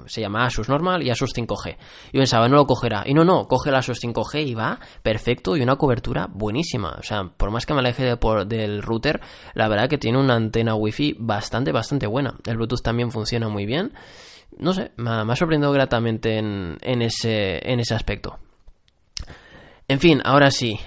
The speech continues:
eh, lo próximo que, que iba a comentar, bueno, ya no me dejo nada más, el, la autonomía. La autonomía, como ya he dicho, me ha venido la batería de cuatro celdas que viene de serie, de son unos cuatro mil y pico mil amperios. Ah, eso sí,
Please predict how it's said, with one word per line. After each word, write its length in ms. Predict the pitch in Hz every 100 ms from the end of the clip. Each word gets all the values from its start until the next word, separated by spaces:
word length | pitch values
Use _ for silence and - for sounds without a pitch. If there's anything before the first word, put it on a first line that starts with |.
| -
eh, 680 | 117 117 113 117 117 113 110 110
lo 140 | 113
próximo 640 | 160 165 131 113 73 65 -
que, 400 | 120 113 110 113
que 80 |
iba 120 | 120 135
a 20 |
comentar, 320 | 120 110 135
bueno, 180 | 120 107
ya 100 | 107
no 60 |
me 140 | 139 120
dejo 220 | 113 120
nada 260 | 110 101 101
más, 420 | 135 202 - -
el, 400 | 123 117 110 90
la 80 | 117
autonomía. 500 | 110 107 123 110 - - - -
La 80 | -
autonomía, 360 | 127 139 156 165
como 140 | 147
ya 100 | 143
he 20 |
dicho, 200 | 143 143
me 100 | 143
ha 20 | 127
venido 160 | 143
la 80 | 127
batería 420 | 117 113 123 127
de 120 | 110
cuatro 260 | 110 107 107
celdas 420 | 127 131 113 107
que 80 | 113
viene 220 | 107 104
de 100 | 104
serie, 260 | - 143 160
de 80 | 127
son 160 | 110
unos 140 | 110 -
cuatro 260 | 110 104
mil 160 | 107 107
y 60 |
pico 200 | 110 104
mil 140 | 107 104
amperios. 760 | 104 147 165 185 - - - - - -
Ah, 640 | 123 117 113 113 110 107 107
eso 200 | 127 123
sí, 280 | - 151